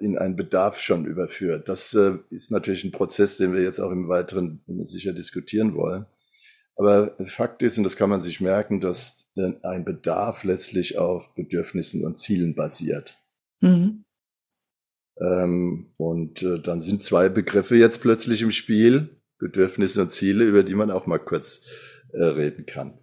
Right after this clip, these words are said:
Speaker 1: wenn du
Speaker 2: Mhm.
Speaker 1: magst.
Speaker 2: Ja, ähm, ich bin gerade am Überlegen, ob wir, äh, d-, das jetzt schon, ähm, besprechen oder ob wir das vielleicht in dem Zusammenhang besprechen, wenn wir darauf eingehen, bei Bedarfsplanung jetzt für Bauherren,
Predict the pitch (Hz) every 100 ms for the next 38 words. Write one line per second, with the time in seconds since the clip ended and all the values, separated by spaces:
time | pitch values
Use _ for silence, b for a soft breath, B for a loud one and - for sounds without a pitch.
0 | _ 78 73 71 180 175 - - _ _
1 | _ _ _ - _ 277 220 214 302 B
2 | B B - 214 233 240 247 220 214 240
3 | 285 285 285 247 247 262 262 277 254 240
4 | - 254 - - - 180 220 214 104 107
5 | 151 - - 302 - 330 330 339 339 B
6 | B B _ 240 254 269 262 269 - -
7 | 247 285 - 294 302 285 - 240 262 269
8 | 247 247 262 247 254 - 233 247 247 -
9 | 226 240 262 262 240 240 254 254 247 247
10 | - - 226 254 254 240 220 233 226 226
11 | 226 214 214 - 226 247 254 254 254 226
12 | 220 208 208 196 202 262 - - 247 254
13 | 247 233 240 - - 214 220 240 254 254
14 | 247 254 254